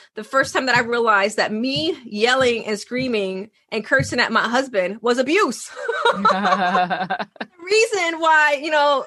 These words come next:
Speaker 1: it may sound simple to people, but if you're used to that's how you communicate, well, that's
Speaker 2: Right.
Speaker 1: how we communicate. You know, my Puerto Rican side, right? We make excuses for how we are, which is a clue. That's toxic versus, you know, 'cause then what,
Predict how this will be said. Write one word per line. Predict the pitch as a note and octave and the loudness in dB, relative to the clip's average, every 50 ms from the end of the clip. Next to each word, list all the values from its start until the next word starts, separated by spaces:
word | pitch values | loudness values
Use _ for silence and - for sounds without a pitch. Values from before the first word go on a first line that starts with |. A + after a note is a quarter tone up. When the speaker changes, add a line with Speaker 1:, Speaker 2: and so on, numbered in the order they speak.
| - - B3+ | -8 -8 -8
Speaker 1:
it | C4 C#4+ - - | -6 -6 -6 -2
may | D4+ D#4 D#4 | -2 0 0
sound | D#4 - E4 D4+ D4 C#4 | 0 2 2 2 2 2
simple | - - D#4+ D#4+ D4+ D4 | -2 -6 -6 -2 -2 -2
to | C4+ | -2
people, | C4 - F#4 - - A4 E4 | -2 -2 -4 -2 -2 -4 -2
but | B3+ C#4 B3 | -2 -2 -2
if | C4 B3 | -2 -4
you're | B3 C#4+ F4 | -6 -6 -6
used | E4 A#3+ A#3+ D4 - - - | -6 -4 -4 -6 -6 -6 -6
to | C4+ | -4
that's | C#4 C4 C4 - - | -2 -4 -4 -2 -4
how | D4 | -4
you | C#4 C4+ C4 A3+ | -2 -4 -6 -6
communicate, | - E4 A#3+ B3 C4+ D#4 - - F#4 B4+ C#5+ - _ _ _ - | -6 -6 -6 -6 -6 -4 -2 -2 -2 -2 -4 -8 _ _ _ -8
well, | D#4+ D#4+ D4+ | -2 0 0
that's | D#4 F4 F4+ F4 | 2 2 0 2
Speaker 2:
Right. | G#4+ | 2
Speaker 1:
how | F#4+ F4+ F4+ | 0 2 2
we | F#4+ F4+ | -2 0
communicate. | - G4+ F4+ F#4 G4+ G4+ F#4+ - A#4+ - - C4+ A3 - | 0 0 0 0 -2 -4 -4 -2 0 0 2 0 -2 -6
You | - - | -4 -2
know, | D4 D4+ | -2 0
my | D#4 D#4+ E4+ E4+ | 2 0 0 0
Puerto | - A4 F#4 G4 F#4+ | 0 0 2 2 2
Rican | F#4 G4 G4 G4+ G#4 F#4 | 2 2 0 0 -4 -6
side, | - G#4 F#4 F4+ F4+ E4 D4+ D#4 | -2 0 2 4 4 4 2 2
right? | E4+ D#4 F4 | 2 0 0
We | E4+ D#4+ | 0 -2
make | D#4 D4+ D#4+ F4 F4 | 0 0 0 0 0
excuses | F4+ D4+ - - - - - D4+ F4 F4+ F4+ - F4+ D#4 - | -6 -8 -10 -12 -14 -6 -2 -2 0 0 0 -4 -6 -12 -8
for | - C#4 | -6 -6
how | C#4 - C#4 C#4 C#4+ D4 | -2 2 2 2 2 2
we | D4+ C#4+ | 0 0
are, | A#3 B3+ D4 D4+ C4+ | 2 4 4 2 2
which | C#4+ C#4+ - | 0 -6 -10
is | C#4 C4+ | -10 -10
a | D4+ | -10
clue. | - - - F#4+ F4 D4 | -8 -4 -4 -4 -4 -2
That's | G#3+ B3 - - | -6 -6 -8 -6
toxic | - - D#4+ C#4 - - C#4+ C4 - | -2 -2 -2 0 -2 -4 -10 -6 0
versus, | A3+ C#4 D4 D4+ D4+ - C#4+ C4 A3+ - | 2 4 4 2 0 -2 -6 -6 -8 -8
you | - A#3+ | -4 -2
know, | C4 C4 A#3+ A#3+ A3+ A3+ | 0 2 2 2 0 -2
'cause | - C4+ A#3+ A3 - | 0 -2 -2 -2 -2
then | - A3 C#4 D4+ D4+ | -2 0 0 2 2
what, | C#4+ - | 0 -4